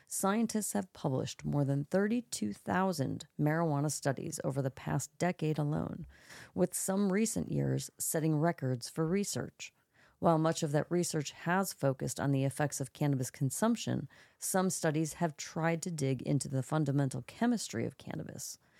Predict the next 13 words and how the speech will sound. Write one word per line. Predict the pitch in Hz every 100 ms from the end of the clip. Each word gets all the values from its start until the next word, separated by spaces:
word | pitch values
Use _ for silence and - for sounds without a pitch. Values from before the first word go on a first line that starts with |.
| - - - -
Just | 190 -
last | 165 147 - 180
year, | 196
for | 170 156
example, | 131 147 139 180 170
scientists | - 160 165 - 165
discovered | - 160 - 160 165 147 -
previously | - 220 220 233 226 226 233 165
unidentified | 175 180 151 151 151 160 156 -
cannabis | - 147 139 143
compounds | - - 208 196 - - - - - - - _
called | - 131 135 135
flavorants | - 214 220 160 - - -